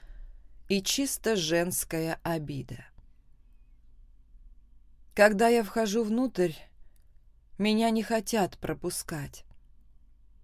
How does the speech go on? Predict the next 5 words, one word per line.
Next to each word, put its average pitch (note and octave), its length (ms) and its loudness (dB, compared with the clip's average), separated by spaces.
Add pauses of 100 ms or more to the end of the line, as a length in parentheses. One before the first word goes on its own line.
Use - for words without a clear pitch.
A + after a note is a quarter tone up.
(140)
так - 280 6
как F3+ 260 0
время F3+ 560 2
приема E3 880 0
окончено — D#3+ 840 -4